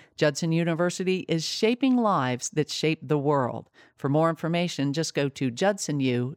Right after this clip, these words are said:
dot E D U. Also, if you're looking for a quality new or used car, I highly recommend my friends at Marquardt of Barrington. Marquardt is a Buick G M C dealership where you can expect honesty, integrity, and transparency.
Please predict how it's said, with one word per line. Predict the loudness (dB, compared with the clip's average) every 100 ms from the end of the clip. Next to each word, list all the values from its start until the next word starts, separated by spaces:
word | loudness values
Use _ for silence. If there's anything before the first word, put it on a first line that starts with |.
| -4
dot | -2 -2 -4
E | -2 0
D | 0 0
U. | -2 -6 -14 _ _ _
Also, | 0 2 2
if | 0 0
you're | 0
looking | 0 -2
for | 0 -2
a |
quality | 0 2 4 2 2
new | 2 2 2
or | 2 2 2
used | 2 0 -2 -2
car, | 0 2 0 -6 -16 -6
I | -4
highly | -2 0 2 2
recommend | 0 0 0 2
my | 0 0
friends | 0 -2 -2 -4
at | -4 -2
Marquardt | 0 0 0 -2 -2 -2
of | -8 -2
Barrington. | 0 2 0 -2 -8 -10 -14 -20 _ -2
Marquardt | -2 0 0 0
is | 0 0
a | 0
Buick | 0 0 0 0 -4
G | 0 0
M | 0
C | -2 -2
dealership | 0 0 0 0 0
where | 0
you | 0 0
can | 0
expect | -2 -2 -2 -2 0
honesty, | 0 0 -2 -4 -4 -4
integrity, | -4 -4 -2 -2 -2 -2 -4 -4 -2
and | 0 0
transparency. | -2 -2 -2 -4 -2 0 0 -2 -6 -6